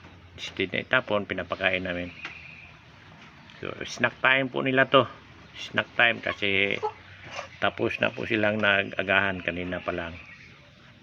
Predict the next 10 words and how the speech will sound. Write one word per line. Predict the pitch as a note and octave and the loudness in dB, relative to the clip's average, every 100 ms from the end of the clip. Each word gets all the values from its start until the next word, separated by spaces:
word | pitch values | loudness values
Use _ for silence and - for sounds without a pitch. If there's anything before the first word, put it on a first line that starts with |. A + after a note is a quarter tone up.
| - - - - - - - - - | -20 -20 -20 -20 -20 -20 -20 -20 -18
So, | - G1+ - - - | -12 -10 -10 -14 -16
sa | - - F#2 F#2+ G2 | -8 -2 -2 0 -2
ganitong | G2 G2+ A2 G#2 G#2 G#2 G#2 G2 | -2 -4 -2 -2 0 -2 -6 -2
pamamaraan, | G2+ F#2+ G2+ A#2 B2 G2 G#2+ - - - - | 0 0 0 2 2 0 -4 -12 -14 -12 -12
ah, | F2 | -8
medyo | F2 E2+ F2+ F#2 F2+ F2+ - - - - - - - - | -8 -6 -4 -4 -4 -6 -12 -16 -16 -20 -18 -18 -12 -8
nakatipid | - - - - F2+ | -6 -4 -4 -4 0
tayo | - A#2+ G#2 G2 G2+ | 4 4 4 -2 -4
dahil, | F#2 F#2 F#2 F#2 F#2 F#2 F2+ D3+ - G2+ F2 | -4 -4 -4 -6 -8 -8 -10 -12 -12 -10 -10
ah, | F2 | -10